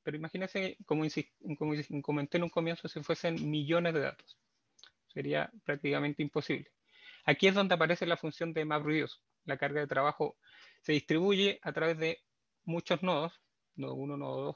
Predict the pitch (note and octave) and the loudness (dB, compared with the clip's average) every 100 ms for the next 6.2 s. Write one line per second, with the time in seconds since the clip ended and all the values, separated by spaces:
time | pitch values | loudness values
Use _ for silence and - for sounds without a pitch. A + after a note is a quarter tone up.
0 | - D3 C3+ D#3+ - - _ - F3+ D3 | -4 0 6 6 4 -4 _ 6 8 8
1 | C#3+ D3+ - - _ _ _ _ _ - | 6 4 0 -14 _ _ _ _ _ -20
2 | - - D#3 D3+ E3 - D#3+ - C#3+ D#3 | -20 -2 6 8 8 6 2 4 8 10
3 | E3 E3 D3 D3+ E3+ F3 G#3 _ _ _ | 10 10 6 4 8 8 6 _ _ _
4 | _ _ _ _ _ _ _ _ _ - | _ _ _ _ _ _ _ _ _ -12
5 | D#3+ C#3+ D3 - D#3 D3 C3+ E3+ F3 G#3+ | -8 -4 -2 0 0 0 -2 -2 0 0
6 | G#3+ | 0